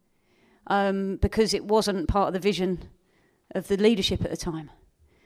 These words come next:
So from my point of view, I was embarrassed by the church.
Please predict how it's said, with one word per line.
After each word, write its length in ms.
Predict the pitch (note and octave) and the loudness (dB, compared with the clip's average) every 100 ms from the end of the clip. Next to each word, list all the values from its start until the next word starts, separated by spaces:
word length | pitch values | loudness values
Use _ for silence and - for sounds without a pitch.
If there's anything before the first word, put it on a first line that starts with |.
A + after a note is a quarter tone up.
| _ _ | _ _
So 760 | - G#3+ G3+ G3+ G3+ G3+ F#3+ - _ _ | 0 6 6 6 4 2 -2 -4 _ _
from 180 | - G#3 | -6 0
my 200 | G#3+ B3+ | 4 4
point 240 | C#4 G3+ D#3 | 2 -2 -2
of 100 | E3 | -4
view, 340 | E3 D#3+ E3 - | -4 -4 -6 -6
I 160 | G3 | -2
was 300 | G#3 G3 - | 0 0 -2
embarrassed 960 | - F#3 F3 F3+ B3 E3+ - - - - - _ _ _ _ | -4 -4 -4 -4 -6 -8 -4 -4 -4 -10 -16 _ _ _ _
by 180 | - E3+ | -4 -2
the 100 | E3 | -2
church. 640 | D#3+ - D#3 - - - | -6 -6 -6 -10 -14 -16